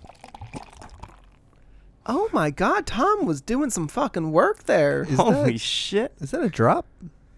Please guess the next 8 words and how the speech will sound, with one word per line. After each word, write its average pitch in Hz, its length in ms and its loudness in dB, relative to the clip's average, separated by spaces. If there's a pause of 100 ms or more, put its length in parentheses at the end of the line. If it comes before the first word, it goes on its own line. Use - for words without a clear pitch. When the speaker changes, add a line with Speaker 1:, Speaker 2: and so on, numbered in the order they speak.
(240)
Speaker 1:
That 392 160 -8
was 214 160 -6
a 170 60 -8
drop. 392 600 2 (400)
Speaker 2:
Hmm. 220 180 2 (300)
Speaker 3:
Oh 208 200 6
my 110 240 -4 (200)
God. 175 400 0